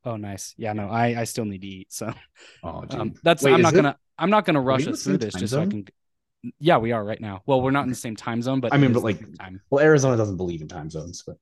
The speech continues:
Speaker 1: Which is
Speaker 2: Okay.
Speaker 1: probably a good thing.
Speaker 2: Yeah. All
Speaker 1: Um,
Speaker 2: right.
Speaker 1: I,
Speaker 2: Well,
Speaker 1: I, I miss the days of being in Arizona, especially during, um, you know, when, when football games would start at nine, nine A M on Saturdays for,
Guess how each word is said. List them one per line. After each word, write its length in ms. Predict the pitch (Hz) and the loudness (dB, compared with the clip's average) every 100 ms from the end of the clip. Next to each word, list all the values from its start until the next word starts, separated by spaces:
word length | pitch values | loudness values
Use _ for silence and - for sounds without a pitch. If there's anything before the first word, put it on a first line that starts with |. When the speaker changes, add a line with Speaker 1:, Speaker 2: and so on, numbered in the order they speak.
| _ _ | _ _
Speaker 1:
Which 180 | 156 156 | -6 -4
is 80 | 165 | 2
Speaker 2:
Okay. 80 | 208 | 4
Speaker 1:
probably 240 | 185 170 | 6 4
a 40 | |
good 160 | 127 123 | 2 -2
thing. 260 | 131 104 92 - _ _ _ _ _ | -4 -8 -12 -20 _ _ _ _ _
Speaker 2:
Yeah. 160 | 90 - - _ _ _ _ _ - | -12 -12 -14 _ _ _ _ _ -2
All 80 | 196 | 6
Speaker 1:
Um, 60 | 190 | 8
Speaker 2:
right. 120 | - | 8
Speaker 1:
I, 40 | 147 | 8
Speaker 2:
Well, 140 | 180 | 8
Speaker 1:
I, 120 | 151 160 - _ _ _ _ _ | 6 0 -4 _ _ _ _ _
I 80 | 143 | 4
miss 220 | 151 156 | 4 4
the 120 | 180 | 0
days 540 | 131 113 120 139 - - - | 0 0 2 0 -4 -12 -12
of 140 | 120 | 0
being 220 | 131 127 | 2 4
in 100 | 127 | 2
Arizona, 580 | 123 123 107 107 120 127 131 | 0 -2 -4 -6 -4 -4 -6
especially 480 | 127 127 113 127 | -8 -6 -4 -6
during, 580 | 120 120 117 113 117 67 | -4 -4 -4 -4 -6 -8
um, 480 | 113 110 104 101 98 _ _ _ _ _ _ _ _ _ _ _ | -10 -8 -8 -8 -12 _ _ _ _ _ _ _ _ _ _ _
you 120 | - 135 | -6 -4
know, 140 | 113 | -2
when, 240 | 110 117 | -2 -2
when 380 | 117 127 120 113 | -2 -4 -4 -4
football 500 | - - 131 123 123 | -6 -6 -4 -2 -2
games 360 | 123 123 131 117 | -2 -2 -2 -2
would 120 | 117 | -6
start 360 | - 123 113 - | -4 -2 -2 -4
at 200 | 110 - | -10 -8
nine, 440 | 110 104 107 113 - | -10 -8 -8 -8 -10
nine 340 | 120 113 107 | -6 -4 -4
A 120 | 113 | -4
M 140 | 120 120 | -2 -2
on 140 | 120 | -2
Saturdays 640 | 117 123 120 123 127 135 - | -2 -4 -2 -2 -2 -4 -8
for, 220 | - | -10